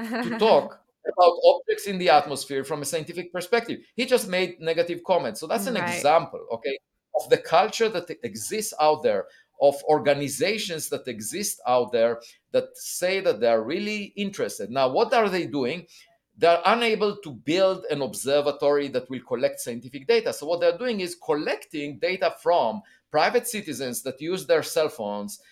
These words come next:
Speaker 1: that give them blurry images, that say, "There is an object out there, but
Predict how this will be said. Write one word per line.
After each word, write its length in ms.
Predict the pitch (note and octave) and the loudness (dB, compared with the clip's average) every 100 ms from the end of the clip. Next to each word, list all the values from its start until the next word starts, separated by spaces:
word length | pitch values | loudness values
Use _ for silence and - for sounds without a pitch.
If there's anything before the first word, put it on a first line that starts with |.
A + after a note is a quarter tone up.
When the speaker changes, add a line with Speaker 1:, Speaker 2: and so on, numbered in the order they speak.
| _ _ | _ _
Speaker 1:
that 280 | C#3+ C#3 - | -2 -2 -4
give 260 | D#3+ D3+ A#2+ | -4 -2 2
them 300 | D3 C#3+ A#2+ | 2 0 -2
blurry 480 | C3 E3+ G#3+ G3 | 2 4 4 0
images, 680 | D#3+ B2 - A2 A2 A#2 A2+ | -4 -4 -6 -4 -2 -2 -2
that 160 | A#2+ A2 | -6 -4
say, 220 | D#3+ D#3 | -2 -2
"There 200 | D#3 C3+ | 0 0
is 140 | F3 | -2
an 120 | C4+ B3+ | -4 -2
object 360 | C#4 C4+ B3 | -2 0 4
out 200 | B3 B3 | 4 4
there, 140 | E3 B2 | 4 2
but 240 | C#3 | 0